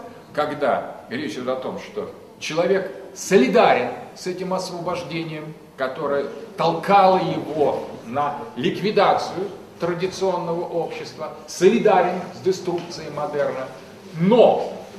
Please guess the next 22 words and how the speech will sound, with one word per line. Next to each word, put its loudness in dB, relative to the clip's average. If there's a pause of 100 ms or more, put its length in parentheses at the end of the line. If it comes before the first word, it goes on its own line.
(340)
он 10 (420)
не 4
может 6
больше 2
оставаться -2
человеком, 0 (200)
встав 0
на 0
место -6
Бога, -2 (200)
и 0
становится 2
белокурой 0
бестией, -6
становится -6
сам 0 (920)
Богом, 2 (120)
на -4
самом -6
деле, -6
не 0
человеком. -2